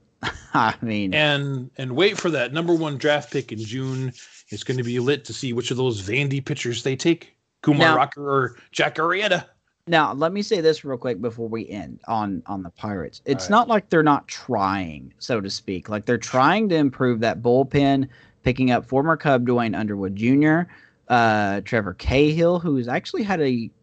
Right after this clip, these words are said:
Speaker 1: surprisingly okay last couple of seasons. You could even put him as a spot start every now and then.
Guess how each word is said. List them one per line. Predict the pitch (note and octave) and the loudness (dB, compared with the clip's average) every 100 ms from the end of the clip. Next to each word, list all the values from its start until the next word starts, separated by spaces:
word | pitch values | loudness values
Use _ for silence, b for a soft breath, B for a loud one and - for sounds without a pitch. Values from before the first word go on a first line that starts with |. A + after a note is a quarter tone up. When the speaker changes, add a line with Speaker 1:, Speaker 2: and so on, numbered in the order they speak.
| - | -16
Speaker 1:
surprisingly | - B2 A#2+ G#2 C3 D3 C#3+ C#3 C3+ | -10 -8 -4 -4 0 2 4 2 0
okay | B2 B2 - A#2+ B2 | 0 0 0 0 2
last | A#2 A2 - | 2 0 -2
couple | B2+ A#2 A2+ | -4 -2 -2
of | G#2+ | -4
seasons. | A2+ A#2 A#2+ A2+ A#2+ b b b | -2 0 0 -2 -2 b b b
You | E3+ | 2
could | D#4 B3+ | 2 2
even | G3 F3 | 2 2
put | - B3 | 4 2
him | E3+ B2+ | 2 0
as | A2 G#2 | 0 -4
a | |
spot | F#2 - G#2 - | -6 0 0 0
start | - G2+ G2 | -6 -6 -4
every | G2+ G2+ | -2 -2
now | G2 G2 F#2 | -2 -2 -2
and | F2+ | -4
then. | F#2 B2 | -2 -4